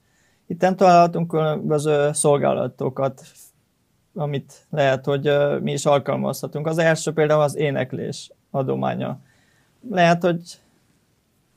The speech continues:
olyan személy vagyunk, akinek jó, hogyha nagyon szép hangot adott, akkor használjuk ki, és tényleg olyan énekeket énekeljünk, ami Isten dicsőítő, és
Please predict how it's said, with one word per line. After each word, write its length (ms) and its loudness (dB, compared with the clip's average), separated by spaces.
olyan 220 -2
személy 320 0
vagyunk, 220 0
akinek 640 -4
jó, 180 0
hogyha 580 2
nagyon 260 -2
szép 280 -2
hangot 380 -4
adott, 300 -6
akkor 360 -4
használjuk 440 -2
ki, 100 -2
és 140 0
tényleg 320 -2
olyan 260 0
énekeket 540 -4
énekeljünk, 500 -4
ami 260 -2
Isten 460 -2
dicsőítő, 580 -2
és 220 -2